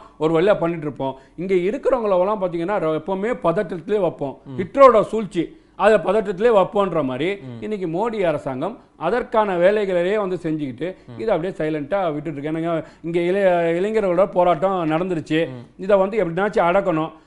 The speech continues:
Speaker 1: அடக்குனா இப்ப சொல்றாங்க இருபத்தஞ்சுக்குள்ள வந்து இதுக்கான வந்து பரிசீலிக்கப்படும்
Speaker 2: ஆமா.
Speaker 1: அப்படிலாம் சொல்றாரு. ஏன்னு கேட்டீங்கன்னா, இந்த போராட்டம் தொடர்ச்சியா நடந்துருச்சுன்னு சொன்னி வச்சுக்கோங்க, கழுதை செஞ்சு கட்டெரும்பாயி இந்தியாவோட பணவீக்க விகிதம், விகிதம் வந்து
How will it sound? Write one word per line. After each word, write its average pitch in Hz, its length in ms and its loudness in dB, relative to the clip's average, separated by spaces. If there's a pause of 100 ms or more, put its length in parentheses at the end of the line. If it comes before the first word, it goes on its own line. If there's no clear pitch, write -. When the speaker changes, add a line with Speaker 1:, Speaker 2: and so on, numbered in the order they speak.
(160)
Speaker 1:
அடக்குனா 226 380 2
இப்ப 190 260 0
சொல்றாங்க 196 280 2
இருபத்தஞ்சுக்குள்ள 185 840 0
வந்து 175 360 -2 (160)
இதுக்கான 165 520 -2
வந்து 165 280 -4
பரிசீலிக்கப்படும் 165 1040 2
Speaker 2:
ஆமா. 113 300 -8
Speaker 1:
அப்படிலாம் 160 340 0
சொல்றாரு. 160 240 0
ஏன்னு 220 200 2
கேட்டீங்கன்னா, 175 520 0 (200)
இந்த 202 240 4
போராட்டம் 226 600 6
தொடர்ச்சியா 214 520 2
நடந்துருச்சுன்னு 214 600 -2
சொன்னி 202 200 -4
வச்சுக்கோங்க, 165 500 -2 (280)
கழுதை 226 420 4
செஞ்சு 208 240 2
கட்டெரும்பாயி 202 1000 4 (240)
இந்தியாவோட 220 760 8
பணவீக்க 214 460 6
விகிதம், 180 400 4
விகிதம் 185 320 4
வந்து 165 380 4